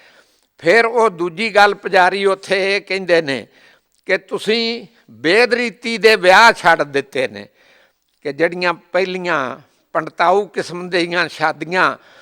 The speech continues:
ਵ-, ਪੰਡਤਾਂ ਦੇ ਮੁਤਾਬਕ ਹੁੰਦੀਆਂ ਸੀ, ਤੁਸੀਂ ਉਹ ਨਹੀਂ ਕਰਦੇ। ਤਾਂ ਸਤਿਗੁਰੂ ਜੀ ਨੇ ਕਿਹਾ ਵੀ ਫਿਰ ਤੁਸੀਂ ਬਾਣੀ ਨੂੰ, ਸਤਿਗੁਰਾਂ ਦੀ ਬਾਣੀ ਨੂੰ ਜਿਹਦੇ ਅਸੀਂ ਲਾਵਾਂ ਪੜ੍ਹਦੇ ਹਾਂ, ਉਹਨਾਂ ਨੂੰ ਕਾਗਜ਼ ਤੇ ਸਿਆਹੀ ਜਾਣਦੇ ਹੋ ਨਾ,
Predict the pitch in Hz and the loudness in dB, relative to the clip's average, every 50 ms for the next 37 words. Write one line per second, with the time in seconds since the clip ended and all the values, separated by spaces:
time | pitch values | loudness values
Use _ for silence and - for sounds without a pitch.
0 | - _ _ _ _ _ 107 110 143 - - 156 139 143 - _ _ _ _ - | -20 _ _ _ _ _ -12 -10 -10 -10 -10 -12 -18 -18 -20 _ _ _ _ -6
1 | 185 180 170 - - 202 196 208 190 214 208 196 180 - - 170 165 185 208 233 | -6 -6 -4 -2 0 0 2 2 0 -2 -4 -4 -2 0 4 4 4 4 4 2
2 | - - 160 160 170 165 160 175 196 196 190 151 165 202 196 - 233 170 - 190 | -2 -4 -6 -6 -8 -8 -6 -4 -2 -2 -2 -2 -6 -8 -8 -8 -8 -6 -4 -4
3 | 220 226 214 214 220 226 208 190 190 196 190 170 - 165 143 139 113 120 131 120 | -2 0 2 2 4 2 2 0 -2 -4 -4 -2 0 0 0 0 -2 -6 -6 -6
4 | 110 _ _ - - _ _ _ - - 165 - - 165 175 170 185 180 196 214 | -8 _ _ -20 -20 _ _ _ -10 -8 -6 -4 -2 -2 -2 -4 -6 -8 -8 -8
5 | 202 196 220 208 214 196 - 208 202 208 208 185 190 214 190 165 - 180 185 - | -6 -8 -6 -6 -8 -4 0 2 4 4 4 2 0 -6 -8 -6 -4 -4 -4 -4
6 | - 190 147 147 190 185 160 151 147 151 151 165 180 190 185 175 160 143 117 120 | -8 -8 -6 -4 -4 -2 2 4 4 4 4 0 -2 -4 -4 -4 -6 -6 -8 -12
7 | - _ _ _ _ _ _ _ _ - - 156 151 - 156 143 175 185 202 202 | -18 _ _ _ _ _ _ _ _ -4 0 0 0 0 0 0 2 2 2 2
8 | 196 214 196 165 175 160 156 165 180 190 190 190 190 190 170 151 170 196 185 202 | 0 -4 0 2 2 2 2 0 -2 -4 -4 -6 -6 -8 -8 -10 -10 -4 0 2
9 | 202 196 185 180 139 - 160 180 175 165 160 139 143 151 147 160 180 180 151 - | 4 4 4 2 0 -2 -6 -8 -6 -2 0 2 2 2 2 2 0 0 0 0
10 | 185 180 180 160 170 190 180 170 151 135 123 113 - _ - - - - _ _ | 0 0 0 0 0 0 2 2 2 0 0 -2 -6 _ -20 -20 -20 -20 _ _
11 | _ _ - 170 208 214 214 220 220 214 214 208 202 202 196 202 - _ _ _ | _ _ -6 -4 -2 0 2 2 2 0 -2 -4 -6 -8 -8 -12 -14 _ _ _
12 | _ _ _ - 190 180 185 185 190 233 226 233 175 - 269 240 233 - - 185 | _ _ _ 0 2 4 4 4 4 2 -4 -6 -4 0 2 2 2 0 0 2
13 | 190 190 202 220 233 233 226 180 180 190 170 156 156 143 135 135 139 139 139 131 | 4 4 4 2 0 -2 -4 0 2 2 2 2 -2 -4 -2 0 0 0 0 0
14 | 123 117 104 113 117 | -2 -4 -6 -10 -14